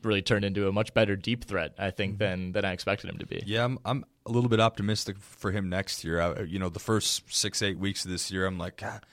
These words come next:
Speaker 2: why did I take Sammy Watkins? I, I didn't wanna do it, but he fell so far that I just, I had to do it."
Speaker 1: He's a name, you
Speaker 2: And,
Speaker 1: know?
Speaker 2: yeah, and, and he actually helped carry me into that, that one semifinal league we discussed, uh,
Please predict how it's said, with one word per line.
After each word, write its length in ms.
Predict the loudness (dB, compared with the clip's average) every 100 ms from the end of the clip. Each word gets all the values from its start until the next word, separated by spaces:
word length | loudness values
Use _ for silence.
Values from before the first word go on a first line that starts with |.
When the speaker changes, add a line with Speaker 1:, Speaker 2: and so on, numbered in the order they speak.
| -20 _
Speaker 2:
why 180 | 2 2
did 100 | 2
I 60 | -2
take 220 | -8 -8
Sammy 280 | -8 -8 -6
Watkins? 500 | -4 -4 -6 -6 -4
I, 260 | -4 -4
I 40 | -4
didn't 220 | -4 0
wanna 240 | 0 0
do 240 | 2 2 4
it, 120 | 2
but 100 | -2
he 80 | -4
fell 260 | 2 4
so 220 | 4 0 -2
far 360 | 2 4 4
that 120 | 2 -2
I 80 |
just, 260 | -4 -8 -6
I 100 | -4
had 200 | -2 -4
to 60 | -4
do 240 | 0 4
it." 40 |
Speaker 1:
He's 100 | 6
a 60 | 6
name, 320 | 8 6 6
you 60 | 4
Speaker 2:
And, 80 | 6
Speaker 1:
know? 60 |
Speaker 2:
yeah, 200 | 6 4 2
and, 180 | 0 2
and 140 | 2
he 240 | 4 6
actually 360 | 6 6 2 4
helped 260 | 4 2 0
carry 300 | 0 2 2
me 220 | 0 0
into 180 | 0 0
that, 220 | 0 0
that 120 | -2
one 140 | -2 -6
semifinal 680 | -4 -4 -4 -4 -6 -6 -6
league 200 | -6 -6
we 80 |
discussed, 520 | -4 -4 -2 -2 -2 -2
uh, 200 | -4